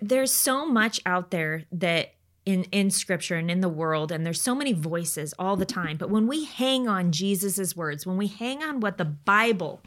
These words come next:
actually says more than what the clever, eloquent preacher is saying on the, uh,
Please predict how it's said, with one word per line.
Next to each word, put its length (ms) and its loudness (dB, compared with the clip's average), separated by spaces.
actually 540 4
says 400 2
more 280 8
than 180 4
what 160 4
the 100 0
clever, 480 4
eloquent 540 2
preacher 400 2
is 120 2
saying 380 4
on 160 2
the, 340 -4
uh, 60 -6